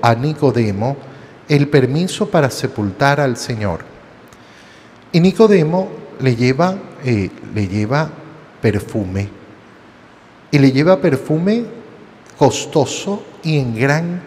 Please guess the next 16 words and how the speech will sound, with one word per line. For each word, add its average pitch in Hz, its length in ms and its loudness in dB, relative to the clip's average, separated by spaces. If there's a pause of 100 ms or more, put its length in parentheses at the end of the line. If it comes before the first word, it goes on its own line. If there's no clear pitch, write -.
cantidad. 120 680 -2 (1040)
Es 147 160 2
decir, 165 440 0
que - 600 -2
es - 180 -6
una 214 180 4
persona 165 580 0 (260)
que 135 100 0
también 143 520 0
tiene 131 220 -2
una 120 180 -2
buena 127 300 -2
posición 135 680 -4 (500)
económica. 92 880 -2 (840)
Esto 156 720 2 (140)
explica 156 920 0